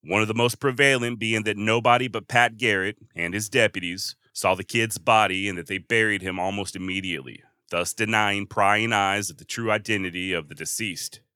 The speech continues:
I can't tell you how often I hear this, and it is wholly, thoroughly, and completely false. Here's what we know. The kid was killed at Fort Sumner sometime around midnight on the night of July fourteenth.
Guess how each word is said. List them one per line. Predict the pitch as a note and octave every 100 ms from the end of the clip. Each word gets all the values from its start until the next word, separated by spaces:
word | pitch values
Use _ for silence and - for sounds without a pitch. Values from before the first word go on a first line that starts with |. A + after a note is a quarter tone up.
| _ _ -
I | -
can't | - B2
tell | A2+ B2+
you | B2
how | A#2 B2 B2
often | A2+ A#2 A#2 G2 D#2 -
I | - E2+
hear | G2 G2+
this, | E2+ D#2 - - - _ _
and | D#2 E2+
it | F#2
is | A2+ A#2
wholly, | A#2 C3+ C3 F#2+ - _
thoroughly, | - - B2 B2 G#2 F2 C2+ - -
and | F2+ F#2+
completely | A#2 G#2 B2 B2+ A2+ G2+ G2 F#2+ _ _
false. | - G2+ F2+ - - - - _ _ _ _ _
Here's | - A2 A2
what | B2+
we | A#2+
know. | A2+ G#2+ C#2+ _ _ _ _ -
The | F#2
kid | C3+ C3
was | A#2
killed | - C#3+
at | A#2
Fort | - B2+
Sumner | - C#3 B2+ B2 B2+ A#2+
sometime | - - C3+ C3+ C3
around | B2+ B2+ A#2+
midnight | A2 G#2+ G#2+ G#2 G2+ _
on | - G#2+
the |
night | A2+ A2+
of | G#2
July | G2+ A2 G2+
fourteenth. | - F#2+ E2+ F2 D#2 -